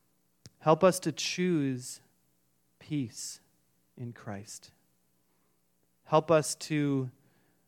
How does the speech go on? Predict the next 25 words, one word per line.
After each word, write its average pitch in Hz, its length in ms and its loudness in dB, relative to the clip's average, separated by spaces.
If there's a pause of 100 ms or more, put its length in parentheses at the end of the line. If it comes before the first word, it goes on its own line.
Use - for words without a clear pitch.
(140)
um, 110 340 -12 (2500)
help 175 300 4
us 202 200 6
to 185 120 -2
be 180 160 0
people 180 540 4
who 160 500 4 (180)
are 143 100 4
at 143 80 0
peace 175 280 0
with 165 80 -2
one 165 180 0
another 143 500 0 (840)
and 135 240 -2
with 131 400 2 (160)
those 151 440 4
who 151 60 2
used 147 320 0
to 151 60 -8
be 143 140 0
our 139 100 4
enemies. 117 580 -6 (1900)
And 139 180 2
Lord, 147 360 6
bring, 170 420 0